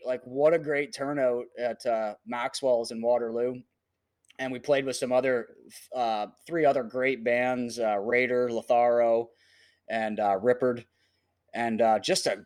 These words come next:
great turnout. Like, I, I kinda, I w-, I guess I wasn't really expecting that great of a turnout. Not that it wasn't great bands, just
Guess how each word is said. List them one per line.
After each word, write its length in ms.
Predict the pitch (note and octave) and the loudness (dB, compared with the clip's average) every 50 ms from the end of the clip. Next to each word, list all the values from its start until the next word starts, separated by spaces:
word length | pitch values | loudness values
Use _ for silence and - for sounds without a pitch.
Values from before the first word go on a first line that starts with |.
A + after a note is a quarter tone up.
| _ _ - | _ _ -4
great 300 | - D#3 F3+ F#3 D#3 A2+ | 2 4 4 4 2 2
turnout. 400 | - D3 D3 F3 F#3+ D3+ B2 A#2+ | 0 -2 0 0 2 2 2 2
Like, 120 | A#2+ A2+ | 2 0
I, 140 | B2 A#2 A2+ G2+ E2+ - | 0 -2 -2 -4 -8 -16
I 120 | - - - | -18 -18 -8
kinda, 420 | - B2+ A#2+ C3 C3 C3 B2+ B2 - - _ _ - | -4 -2 -2 0 0 0 -2 -2 -6 -14 _ _ -18
I 40 | |
w-, 180 | G#2+ A2 A#2+ A#2+ | -10 -6 -6 -4
I 120 | - A#2 B2 | -2 -2 0
guess 200 | B2 D3+ C#3+ - | 2 0 0 2
I 40 | C#3 | 2
wasn't 300 | C3 C#3 C#3 C#3+ C#3+ C3+ | 2 0 0 0 -2 0
really 220 | C#3 C#3+ C#3+ C3+ | 0 2 2 0
expecting 500 | A#2 - - - - B2+ C3 - E3+ F3 | 0 -2 -2 -2 -2 -2 -2 -4 -4 -4
that 140 | E3+ E3 D#3 | -4 -4 -2
great 200 | D3+ D#3+ D#3+ E3+ | 0 0 2 2
of 100 | F3 D#3 | 0 -2
a 40 | D#3+ | -6
turnout. 500 | D3+ - E3+ E3+ F3 F3+ F#3 G3 G#3 G#3 - _ _ _ _ _ _ - | -6 -6 -4 -4 -4 -2 -2 -2 -2 -2 -6 _ _ _ _ _ _ -2
Not 180 | G#3 F3+ - | 0 2 4
that 100 | - C#3+ | 4 2
it 60 | C#3 | 4
wasn't 260 | C3+ D3 C#3+ B2+ A#2 A2 | 4 2 2 2 0 0
great 240 | C3 B2 A#2 G2 | 0 0 2 2
bands, 360 | A2+ A2+ C3+ E3+ E3 D#3 C#3 - | 2 4 4 4 4 2 -2 -2
just 380 | - C#3 B2 - - - _ | 0 0 0 -2 -4 -10 _